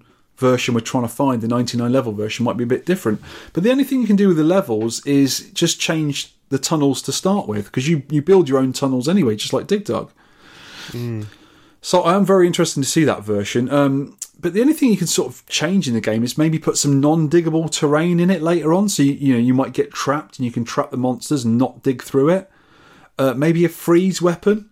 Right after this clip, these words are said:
Speaker 1: so when you get a certain thing, it freezes the monsters for five seconds or something. But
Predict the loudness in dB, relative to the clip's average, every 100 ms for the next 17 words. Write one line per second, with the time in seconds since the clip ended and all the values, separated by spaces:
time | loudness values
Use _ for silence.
0 | _ -6 0 2 2 0 -2 -2 0 0
1 | 0 -2 -2 -2 0 2 0 -2 0 -2
2 | -4 -8 -10 -4 -2 -2 -4 -4 -2 -2
3 | -2 -2 -2 0 2 2